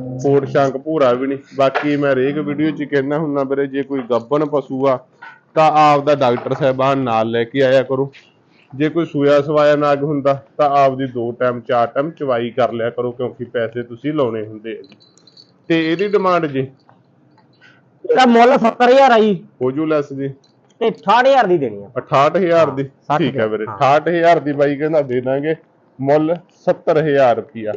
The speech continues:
Speaker 2: ਇਹ ਬਣੀ ਆ ਮੰਨ ਕੇ ਚੱਲ ਵੀ ਪਰਸੋਂ
Speaker 1: ਠੀਕ ਆ,
Speaker 2: ਝੋਟੇ ਤੋਂ।
Speaker 1: ਕ੍ਰਾਸ ਹੋਈ ਆ।
Speaker 2: ਹਾਂ।
Speaker 1: ਠੀਕ ਆ ਜੀ, ਆਪਾਂ ਕਰਾਈ ਕ੍ਰਾਸ?
Speaker 2: ਆਪਾਂ ਆਪ ਕਰਾਈ ਆ ਜੀ।
Speaker 1: ਠੀਕ ਆ ਵੀਰੇ, ਤੇ ਅੱਗੇ ਆਹ ਵੈੜ ਜੀ?
Speaker 2: ਇਹ ਜੀ ਮੰਨ ਕੇ ਚਲੋ ਤੀਜਾ ਮੰਨ ਲੈ ਕੋਈ।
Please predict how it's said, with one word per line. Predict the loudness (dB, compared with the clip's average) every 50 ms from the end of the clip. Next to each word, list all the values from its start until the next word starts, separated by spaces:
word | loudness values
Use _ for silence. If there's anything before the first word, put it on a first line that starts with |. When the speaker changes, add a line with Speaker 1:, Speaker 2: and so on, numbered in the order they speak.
| -2
Speaker 2:
ਇਹ | 0 0 0
ਬਣੀ | 0 0 0 2 2 4 4 4
ਆ | 2 0
ਮੰਨ | -2 -2 -2 -2 -2 -4 -4
ਕੇ | -4
ਚੱਲ | -4 -4 -4 -2 -2 -2 -2 -2 -6 -8
ਵੀ | -10 -10
ਪਰਸੋਂ | -10 -4 -2 -2 -2 -2 -4 -8 -8 -8 -10 _ _ _ _ _ _ _ _ _ -6
Speaker 1:
ਠੀਕ | -2 -2
ਆ, | 0
Speaker 2:
ਝੋਟੇ | 0 -2 -2
ਤੋਂ। | -2 -6 -12 -16 _ _ -2
Speaker 1:
ਕ੍ਰਾਸ | 0 2 4 4 2 0 -4
ਹੋਈ | -10 -8 -8
ਆ। | -8
Speaker 2:
ਹਾਂ। | -8 -8 -10 -14 -20 _ _ _ _ _ _ _ _ _ -8
Speaker 1:
ਠੀਕ | -8 -8 -4 -4
ਆ | -4
ਜੀ, | -4 -4 -8 -14 -14 _ _ _ _ 0
ਆਪਾਂ | 0 0 2 2 0 2
ਕਰਾਈ | 2 2 2 2 2
ਕ੍ਰਾਸ? | 2 0 2 2 2 4
Speaker 2:
ਆਪਾਂ | 2 2 2 4 2 2
ਆਪ | 2
ਕਰਾਈ | 0 -2 -2 -2 -2 -4
ਆ | -8
ਜੀ। | -10 -12 -14 _ -4
Speaker 1:
ਠੀਕ | -4 -2 -2 -2
ਆ | -2
ਵੀਰੇ, | -2 -2 -4 -4 -4
ਤੇ | -4 -6 -4 -4 -4
ਅੱਗੇ | -6 -4 -4 0 2
ਆਹ | 4 4 4 4 2 2
ਵੈੜ | 4 4 2 2
ਜੀ? | 2 -2 -2 -6 -6 -8 _ _ _ _ _ _ _ _ _ -2
Speaker 2:
ਇਹ | 0 2 2 2 4 4 4 4 4 2
ਜੀ | -2 -4 -8 -8
ਮੰਨ | -2 0 2 2 2 0
ਕੇ | 0
ਚਲੋ | -2 -2 -2 -2
ਤੀਜਾ | -4 -4 -8 -2 0 2 2 2
ਮੰਨ | 2 2 2 4
ਲੈ | 4 4 4
ਕੋਈ। | 6 4 4 4 2